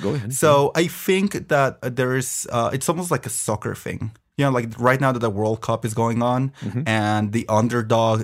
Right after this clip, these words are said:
Speaker 2: is the good guy. And it's, it's a weird feeling, right? Like, we've
Speaker 1: Mm-hmm.
Speaker 2: been educated to love the underdog,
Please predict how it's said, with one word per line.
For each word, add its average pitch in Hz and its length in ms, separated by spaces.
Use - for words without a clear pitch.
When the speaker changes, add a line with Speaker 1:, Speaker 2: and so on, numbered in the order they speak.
Speaker 2:
is 104 140
the 110 60
good 95 280
guy. 127 340
And 165 120
it's, - 140
it's 160 200
a 175 40
weird 160 260
feeling, 143 340
right? 120 220
Like, 127 120
we've 131 160
Speaker 1:
Mm-hmm. 147 140
Speaker 2:
been - 20
educated 120 720
to - 140
love 127 300
the 131 160
underdog, 101 640